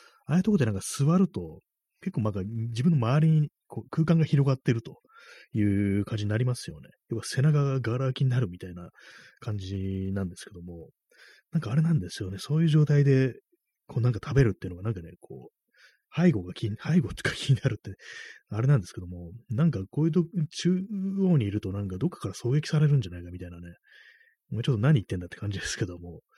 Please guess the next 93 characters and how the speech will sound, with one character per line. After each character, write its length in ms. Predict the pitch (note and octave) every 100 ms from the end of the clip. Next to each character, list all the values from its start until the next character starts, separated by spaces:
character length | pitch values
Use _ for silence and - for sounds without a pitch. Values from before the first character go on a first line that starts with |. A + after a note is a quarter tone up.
| - - _
な 80 | F#3+
ん 40 |
か 60 | C#3+
こ 140 | -
う 40 | B2
落 120 | C3
ち 60 | -
着 60 |
か 80 | E3+
な 100 | E3
さ 100 | D#3
み 120 | D3
た 80 | B2+
い 40 |
な 280 | F2 E2+ D#2+ -
も 140 | G#2
の 180 | G2 F#2
だ 100 | F#2
と 80 | G2
思 100 | G2
っ 20 |
て 120 | -
も 100 | G2
ら 140 | G#2 G#2+
え 40 |
れ 80 | F#2+
ば 100 | E2+
分 60 |
か 100 | - G#2
り 60 |
や 60 | G2+
す 120 | -
い 40 |
か 80 | F#2+
と 80 | F2+
思 120 | F2+
う 20 |
ん 40 | F2
で 100 | F2
す 60 |
け 80 | -
ど 80 | F2
も、 220 | F2 E2+ - - - - _ -
な 80 |
ん 60 | D3
か 80 | G2
ね、 100 | F#2+
や 80 | F#2+
っ 20 | G#2 G#2 G#2+
ぱ 80 | A2+
こ 80 | -
う、 20 |
ま 100 | F#2
あ 20 |
一 80 | - -
人 60 | F3+
だ 100 | A#2
っ 20 | -
た 80 | -
っ 20 |
て 80 | -
い 40 | G2+
う 40 |
の 60 | F#2
も 80 |
あ 40 | F#2
り 60 |
ま 100 | A2 A2
す 80 |
け 80 | -
ど 100 | F2
も、 280 | E2+ E2+ E2+ - _ _ -
な 120 | C#3
ん 20 |
か 80 | A#2
妙 160 | G#2+ A#2
に 80 |
落 100 | F#2
ち 140 | - -
着 60 |
か 120 | - B2
ん 60 |
な 120 | B2
み 80 | A2
た 60 | F#2+
い 20 |
な 60 | F2+
こ 80 |
と 60 | F#2
思 100 | F#2
っ 20 |
て 140 | -
ね。 80 | F2